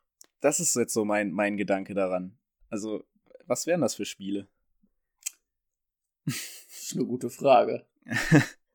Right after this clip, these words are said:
Speaker 1: Also ich glaub, da habe ich einfach in,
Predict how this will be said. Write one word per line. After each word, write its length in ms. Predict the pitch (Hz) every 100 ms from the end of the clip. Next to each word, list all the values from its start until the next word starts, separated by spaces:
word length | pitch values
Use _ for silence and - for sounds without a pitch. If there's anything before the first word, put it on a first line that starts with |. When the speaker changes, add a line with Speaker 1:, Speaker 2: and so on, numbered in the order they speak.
| _ _ _ _ _
Speaker 1:
Also 200 | - 120
ich 80 | 127
glaub, 180 | 143 143
da 120 | 143
habe 120 | 147
ich 120 | 143 -
einfach 360 | 143 143 135
in, 400 | - 139 135 123